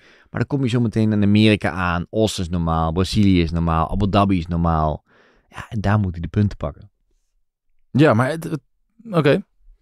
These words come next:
Speaker 2: En jij denkt dat Max er ook zo over denkt? Jij, jij spreekt hem nog wel eens?
Speaker 1: Hij is natuurlijk kritisch. Hij is
Speaker 2: Mhm.
Speaker 1: natuurlijk ook kritisch naar zijn team toe. En
Speaker 2: Ja,
Speaker 1: hij
Speaker 2: hij
Speaker 1: wil
Speaker 2: zei van, "Jongens, even wake the fuck up."
Speaker 1: Ja, maar,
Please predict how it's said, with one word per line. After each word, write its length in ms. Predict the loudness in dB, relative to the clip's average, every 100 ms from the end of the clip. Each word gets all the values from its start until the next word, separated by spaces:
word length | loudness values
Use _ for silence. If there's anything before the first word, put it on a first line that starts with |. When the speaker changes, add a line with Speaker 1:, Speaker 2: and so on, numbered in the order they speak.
| _ _ _
Speaker 2:
En 120 | 2
jij 100 | 4
denkt 180 | 4 2
dat 160 | 0
Max 260 | 0 -4 -2
er 60 | -4
ook 100 | -4
zo 60 |
over 160 | -8 -6
denkt? 200 | -8 -10 _ -20
Jij, 300 | -4 2 4
jij 260 | 4 4 2
spreekt 260 | 0 -2 -2
hem 80 |
nog 80 | -4
wel 140 | -2 -2
eens? 160 | -6 -2
Speaker 1:
Hij 220 | 2 4
is 100 | 4
natuurlijk 340 | 2 4 2
kritisch. 500 | 4 2 2 -2 -4
Hij 220 | -2 2 4
is 40 |
Speaker 2:
Mhm. 80 | 4
Speaker 1:
natuurlijk 280 | 2 2 2
ook 120 | 0
kritisch 340 | 2 2 2
naar 140 | 2 2
zijn 120 | 2
team 200 | 4 4
toe. 300 | 6 4 4 2
En 100 | 0
Speaker 2:
Ja, 40 | 4
Speaker 1:
hij 80 | 4
Speaker 2:
hij 80 | 4
Speaker 1:
wil 80 | 4
Speaker 2:
zei 160 | 2
van, 80 | 4
"Jongens, 220 | 4 4
even 520 | 0 2 4 4 4
wake 140 | 4 0
the 100 | -2
fuck 180 | -4 0
up." 80 | 2
Speaker 1:
Ja, 60 |
maar, 140 | 2